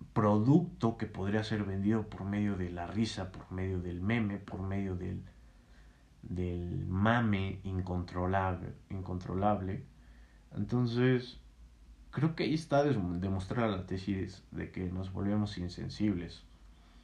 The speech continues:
Ya en un segundo episodio, eh, olvidamos, y es cierto, hoy en día ya olvidamos el conflicto entre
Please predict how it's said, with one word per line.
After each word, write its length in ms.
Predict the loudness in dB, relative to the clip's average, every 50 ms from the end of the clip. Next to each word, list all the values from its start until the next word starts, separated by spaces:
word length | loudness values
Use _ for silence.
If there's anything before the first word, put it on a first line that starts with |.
| -20 -20 -20 -20 -20 -20 -20 -20 -14 -8
Ya 360 | -2 0 4 6 6 6 6
en 300 | 6 4 4 4 4 4
un 120 | 4 2
segundo 360 | 2 0 0 2 2 4 2 2
episodio, 760 | 0 -2 -6 -6 -2 0 2 2 4 2 2 0 -2 -4 -8 -14 -20 -20 -20 -20 -20 -20 -20 -20 _ -16
eh, 400 | -8 -6 -4 -2 -2 -4 -6 -8 -8 -10 -10 -10 -12 _ _ -16 -8 -6
olvidamos, 840 | -4 0 4 4 4 4 6 4 4 4 4 2 -2 -8 -12 -16 -18 -12 -6
y 160 | 0 2 2
es 120 | 2 2
cierto, 600 | 0 2 4 4 4 4 2 -4 -4 -4 -4 -6 -6 -4
hoy 260 | 0 2 4 4 4
en 140 | 4 4 4
día 440 | 4 4 2 2 0 0 -2 -6 -10 -14 -20 -20 -20 -20 _ 2
ya 140 | 6 6 8
olvidamos 580 | 8 6 6 4 6 6 6 6 6 2 0
el 140 | -2 -4 -2
conflicto 460 | -2 -2 -2 0 0 -2 0 0 0
entre 440 | 0 0 0 -2 -2 -4 -4 -6 -10